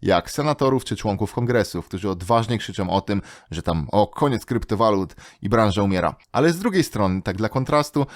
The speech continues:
to mamy ogromne przedsiębiorstwa, jak chociażby Fidelity, e, które wkraczają w świat N F T,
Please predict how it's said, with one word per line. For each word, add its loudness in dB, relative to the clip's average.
to 0
mamy 2
ogromne 2
przedsiębiorstwa, 2
jak -2
chociażby -4
Fidelity, 0
e, -2
które 0
wkraczają 0
w -10
świat -2
N 0
F -4
T, -6